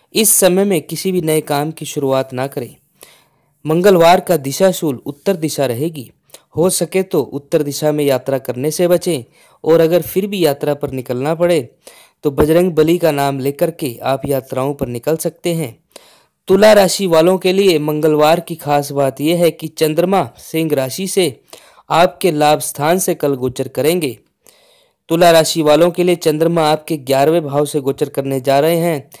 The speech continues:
जिस वजह से आपको अपने कारोबार में बड़ा आर्थिक लाभ होने की संभावना है।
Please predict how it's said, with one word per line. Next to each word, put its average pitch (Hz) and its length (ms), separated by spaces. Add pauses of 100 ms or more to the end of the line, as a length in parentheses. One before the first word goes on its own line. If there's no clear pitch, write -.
(300)
जिस 170 300
वजह 160 260
से 180 160
आपको 160 480
अपने 160 340
कारोबार 143 560
में 160 300
बड़ा 170 260
आर्थिक 156 400
लाभ 143 220
होने 135 280
की 135 120
संभावना 123 600
है। 175 380